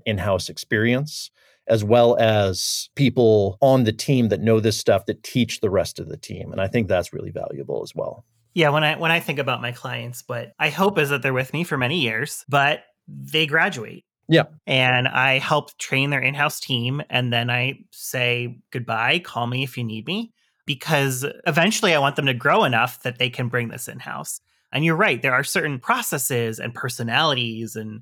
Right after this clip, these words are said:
Speaker 2: all sorts of things that you only get when you're fully emerged.
Speaker 1: Yeah, yeah, absolutely.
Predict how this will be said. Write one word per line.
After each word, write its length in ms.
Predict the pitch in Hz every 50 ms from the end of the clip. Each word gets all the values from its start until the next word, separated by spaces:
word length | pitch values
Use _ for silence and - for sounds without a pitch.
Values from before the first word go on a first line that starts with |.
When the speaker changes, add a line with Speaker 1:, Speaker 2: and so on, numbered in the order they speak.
| _ -
Speaker 2:
all 220 | - 151 170 170
sorts 240 | 156 - 151 135 -
of 100 | 127 120
things 300 | - 120 117 120 120 120
that 200 | - 117 117 123
you 140 | 120 120 120
only 300 | 120 139 156 156 147 131
get 240 | 123 131 123 117 -
when 160 | 110 113 113
you're 160 | 110 107 107
fully 500 | - - - - - 135 120 113 117 107
emerged. 600 | 107 113 117 113 - - - - - - - - _ _ _ -
Speaker 1:
Yeah, 300 | 147 151 143 95 - - - _ _ _
yeah, 340 | - 143 131 131 101 85 - -
absolutely. 640 | 123 120 110 - - 113 104 101 98 - 92 87